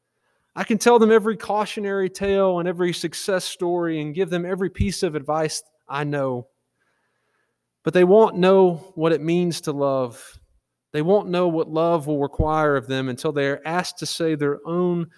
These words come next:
costly yes, and they do it. But what none of my words can make them understand is that it's also all worth it.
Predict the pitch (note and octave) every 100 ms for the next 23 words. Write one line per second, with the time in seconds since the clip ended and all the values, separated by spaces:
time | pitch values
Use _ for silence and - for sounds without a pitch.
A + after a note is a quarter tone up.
0 | _ - D#3+ D3+ D3 - D#3 C#3+ C3+ B2
1 | B2 B2 - - - _ _ _ _ _
2 | B2+ C#3 C#3+ C#3+ F#3 A#2+ - - _ _
3 | _ _ _ _ _ _ _ _ _ _
4 | _ _ _ _ _ _ _ G#3 A#3 A3
5 | A3+ C4+ A#3+ G#3+ G#3 A3 G#3 E3 - F3
6 | F#3+ F#3+ G3 F3+ F#3 D#3+ - G#3+ A3+ G#3+
7 | G3 D#3+ - _ _ _ - D#3+ G3+ G3+
8 | G3 A#3+ - G3+ F#3+ E3+ G3+ G3+ F#3 G#3
9 | A#3 - D#3 A2 -